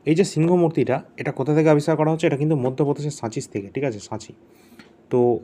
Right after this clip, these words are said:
এই যে অপশন নাম্বার বি তোমরা দেখতে পাচ্ছ সাঁচি, এটা কিন্তু আমাদের রাইট অ্যান্সার হবে। পরবর্তী আমাদের প্রশ্ন আছে, কোন প্রাচীন গ্রন্থে বর্ণ ব্যবস্থার প্রথম উল্লেখ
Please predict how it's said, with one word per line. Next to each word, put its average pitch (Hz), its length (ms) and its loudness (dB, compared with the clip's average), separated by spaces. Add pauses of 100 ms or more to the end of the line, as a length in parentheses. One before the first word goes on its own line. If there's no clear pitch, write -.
(100)
এই 143 120 0
যে 165 120 6
অপশন 151 260 -2
নাম্বার 143 240 2
বি 127 180 -2
তোমরা 127 220 -2
দেখতে 117 240 -4
পাচ্ছ 117 200 -4
সাঁচি, 117 320 -6
এটা 131 120 -2
কিন্তু 107 180 -6
আমাদের 120 180 -4
রাইট 104 120 -4
অ্যান্সার - 280 -16
হবে। - 460 -20 (960)
পরবর্তী 185 340 8
আমাদের 190 180 4
প্রশ্ন 139 240 2
আছে, 135 240 0 (1400)
কোন 180 180 6
প্রাচীন 175 400 4
গ্রন্থে 127 360 2
বর্ণ 135 420 2
ব্যবস্থার 147 420 4 (120)
প্রথম 170 320 0
উল্লেখ 131 360 -2